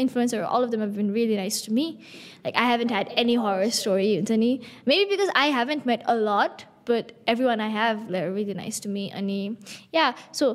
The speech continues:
शनायासँग चाहिँ I also had a podcast, and I asked her to be my guest, and she was, like, one of the big influencers त्यति बेला, होइन? मैले जो जोलाई टेक्स्ट गरेको थिएँ, nobody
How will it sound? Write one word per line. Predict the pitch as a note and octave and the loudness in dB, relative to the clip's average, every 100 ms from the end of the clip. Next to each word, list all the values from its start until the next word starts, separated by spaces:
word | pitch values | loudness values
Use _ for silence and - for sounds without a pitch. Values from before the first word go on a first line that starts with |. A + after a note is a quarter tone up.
| - | -2
शनायासँग | - C4+ A#3+ B3+ D4+ D#4+ E4 E4 | -2 2 4 4 2 0 0 2
चाहिँ | G4 G4 - - - | 2 2 -2 -12 0
I | B3 | 2
also | B3+ B3+ | 2 -2
had | A3+ | -4
a | G3+ | -6
podcast, | - - - - - - - - - - _ - | -8 -12 -10 -10 -12 -18 -20 -20 -20 -20 _ 0
and | G#3+ G#3+ G#3+ A3 G#3+ - | 2 4 4 2 0 2
I | G3+ G#3+ A3 G#3+ G3 F#3+ - - - _ | 4 4 4 2 0 -2 -8 -20 -20 _
asked | - - - C4+ - | -2 0 0 0 0
her | G3+ | 0
to | A3 | 0
be | G#3 | 0
my | G#3 | 2
guest, | G#3+ A3 A3 - - | 2 0 0 -4 0
and | A3+ A3+ | 2 2
she | - C4+ | 2 2
was, | C4 | 2
like, | A3 | 0
one | A3 A3+ | 0 0
of | A3 | 0
the | G#3+ | -2
big | G#3+ C4+ | 0 0
influencers | A#3 A3+ G#3 G#3+ G#3+ G#3 | 0 -2 -2 0 0 -2
त्यति | G3+ | -4
बेला, | G3 F#3 E3+ | -2 0 0
होइन? | - B3+ B3 - - | 0 -2 -2 -8 -6
मैले | A3+ B3 B3 | 0 2 2
जो | C#4 | 2
जोलाई | C#4 C4 A3 | 2 2 0
टेक्स्ट | A3+ - | -2 0
गरेको | G3+ A#3 | 0 2
थिएँ, | B3 | 2
nobody | C4+ C4 | 4 2